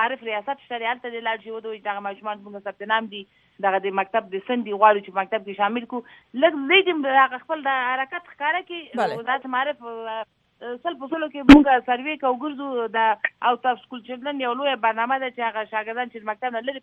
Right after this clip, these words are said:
Speaker 1: پاتې دي، دا لوی چالنج موږ ته هم دی او زموږ هم دغه لویه او هیله ده چې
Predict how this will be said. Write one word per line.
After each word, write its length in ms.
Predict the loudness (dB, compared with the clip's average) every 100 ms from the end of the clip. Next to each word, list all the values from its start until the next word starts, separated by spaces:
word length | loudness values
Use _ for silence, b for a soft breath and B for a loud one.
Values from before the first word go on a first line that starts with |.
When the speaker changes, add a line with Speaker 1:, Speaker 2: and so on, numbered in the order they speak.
| -4
Speaker 1:
پاتې 180 | -4 -10
دي، 80 | -16 _ _ _ 2 6
دا 100 | 6
لوی 220 | 4 -2 2
چالنج 280 | 2 2 0 -2
موږ 160 | -2 2
ته 80 |
هم 80 | 2 2
دی 60 |
او 100 | 0
زموږ 380 | 0 -6 -4 0
هم 100 | 0 2
دغه 160 | 0 0
لویه 280 | -2 0 2
او 80 | 0 -4 -6 -8 -8 -8
هیله 220 | -2 -2 -2
ده 60 |
چې 60 | -8